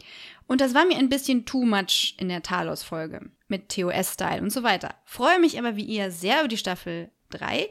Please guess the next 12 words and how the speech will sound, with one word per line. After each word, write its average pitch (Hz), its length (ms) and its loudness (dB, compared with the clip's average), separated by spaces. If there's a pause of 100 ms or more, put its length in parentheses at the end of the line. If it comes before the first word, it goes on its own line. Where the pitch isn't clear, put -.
(520)
Was 247 160 2
mich 262 140 0
mittlerweile 302 420 2
echt - 200 -8
nervt, 240 320 0
sind 220 260 -6
leider 190 480 0
aber 175 260 -6
Ash - 360 0
und 202 220 -4
der 190 220 -2
Space-Diktator.“ - 960 -2